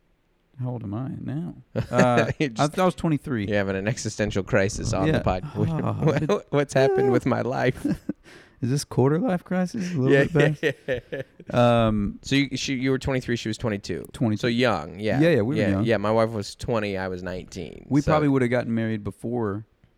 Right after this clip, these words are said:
Speaker 1: if her, if she, like, made a pact with her mom that she would finish school first.
Speaker 2: Oh, that's nice.
Speaker 1: Yeah.
Speaker 2: I guess.
Speaker 1: Yeah.
Speaker 2: Yeah.
Speaker 1: It's prob-, it was probably good.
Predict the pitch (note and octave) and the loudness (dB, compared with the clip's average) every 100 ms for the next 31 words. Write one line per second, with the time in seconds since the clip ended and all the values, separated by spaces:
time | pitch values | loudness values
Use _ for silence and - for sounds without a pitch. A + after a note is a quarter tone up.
0 | _ B2 G#2+ - - G#2 G2+ - A2 - | _ -2 -2 -2 -4 -4 -4 -6 -10 -4
1 | A2+ G#2 G2+ G2+ F#2 G#2 F#2 - F#2+ F2+ | -2 -2 -2 -4 -4 -6 -6 -8 -10 -8
2 | F#2 F2+ F#2 - G#2 - G2+ F#2 - - | -6 -6 -8 -10 -12 -10 -8 -10 -12 -14
3 | - - - - - - A2 A2 G#2+ G#2 | -12 -12 -12 -14 -10 0 0 0 -2 -4
4 | F#2+ F#2+ - - G1+ - - - F#2+ E2+ | -6 -8 -12 -16 -18 -18 -12 -4 -2 -2
5 | - - F2+ D#2+ C2+ - - _ _ _ | -6 -14 -14 -10 -12 -12 -20 _ _ _
6 | - _ - D#3+ E3+ D#3 C#3+ C3+ B2+ - | -20 _ -8 -4 2 4 6 4 2 -4
7 | - A#2+ A2 G2+ - _ _ _ _ _ | 0 4 4 2 -4 _ _ _ _ _
8 | D#3+ F3+ - F3+ C#3+ A2+ - F3+ C3+ - | 2 2 2 2 2 2 0 2 0 0
9 | G2+ F#2+ F2+ F#2 F2+ F2+ F#2+ | 0 2 0 -2 -2 -4 -4